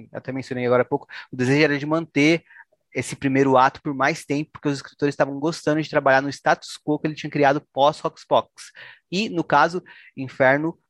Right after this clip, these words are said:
ou os eventos de Inferno, meio que encerrariam esse status quo, mudariam o status quo da linha pra uma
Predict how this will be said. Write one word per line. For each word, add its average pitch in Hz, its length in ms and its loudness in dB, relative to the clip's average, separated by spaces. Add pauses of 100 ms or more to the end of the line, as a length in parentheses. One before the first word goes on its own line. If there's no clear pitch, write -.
ou 117 340 -6
os 117 100 -4
eventos 120 380 -4
de 120 100 -6
Inferno, 127 340 0 (240)
meio 135 140 0
que - 140 -8
encerrariam 165 640 2
esse 156 240 -10
status - 400 -4
quo, 135 400 -2 (260)
mudariam 139 600 0
o 151 40 -4
status - 380 -8
quo 131 140 -6
da 127 120 0
linha 127 200 -4
pra 139 120 -4
uma 135 220 -6